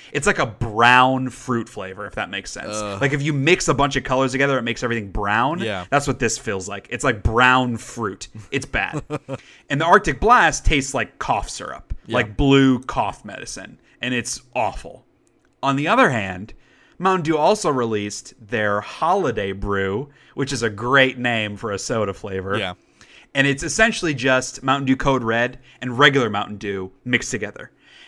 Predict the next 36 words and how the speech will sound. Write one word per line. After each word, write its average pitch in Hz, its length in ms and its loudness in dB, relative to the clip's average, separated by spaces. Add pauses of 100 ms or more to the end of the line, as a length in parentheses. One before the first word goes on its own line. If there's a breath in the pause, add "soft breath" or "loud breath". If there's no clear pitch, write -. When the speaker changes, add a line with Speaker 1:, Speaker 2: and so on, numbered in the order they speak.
(100 loud breath)
Speaker 1:
And 135 160 -2
so 131 380 0
it's 165 180 -6
not, 269 300 2
it's 196 100 -10
not 302 140 0
amazing. 165 560 -2
Like, 147 160 -2
it's 139 100 -2
certainly 143 260 -4
not 113 320 -6
bad. 104 320 0
It's 92 120 -12
perfectly 110 400 -6
fine. 107 500 -4
I 139 80 2
don't 131 300 -2
love 123 180 0
it. 190 220 -2
It 135 100 -6
feels 143 460 0
like 113 400 -2
slightly 127 380 -4
watered 110 500 0
down 123 480 -2
Code 196 280 -2
Red. 220 200 -2
Speaker 2:
Yeah, 107 220 2
I - 20 0
imagine 113 340 -8
that's 104 180 -10
what 107 120 -8
it 98 80 -8
would 95 180 -12
feel 110 220 -10
like. 90 280 -12